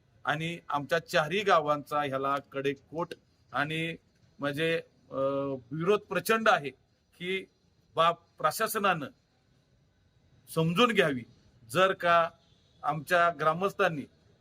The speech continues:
जर का मर्यादांचं उल्लंघन त्यांनी जर का केलं तर ग्रामस्थ याच्यामध्ये आम्ही मोठ्या स्वरूपात या ठिकाणी आंदोलन करू आणि आम्हाला न्याय जोपर्यंत मिळत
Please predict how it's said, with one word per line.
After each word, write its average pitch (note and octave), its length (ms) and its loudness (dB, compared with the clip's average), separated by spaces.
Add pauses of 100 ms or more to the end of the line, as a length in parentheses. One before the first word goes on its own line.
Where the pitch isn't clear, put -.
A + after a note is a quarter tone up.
(120)
जर D3+ 140 0
का D#3+ 360 2 (200)
मर्यादांचं E3 600 0
उल्लंघन E3 480 -2
त्यांनी E3+ 320 -8
जर D#3 160 -2
का D#3+ 120 -4
केलं E3 380 -2 (320)
तर D3 100 -6
ग्रामस्थ C#3+ 580 -4 (320)
याच्यामध्ये C#3 520 -4
आम्ही C#3 220 -6
मोठ्या C#3 300 -4
स्वरूपात C3+ 380 -8
या C3+ 60 -6
ठिकाणी B2+ 480 -8 (380)
आंदोलन F3+ 440 2
करू D3+ 300 -2 (280)
आणि D3+ 240 -6
आम्हाला D3+ 400 2
न्याय D#3 280 0
जोपर्यंत F3 380 -4
मिळत E3+ 200 0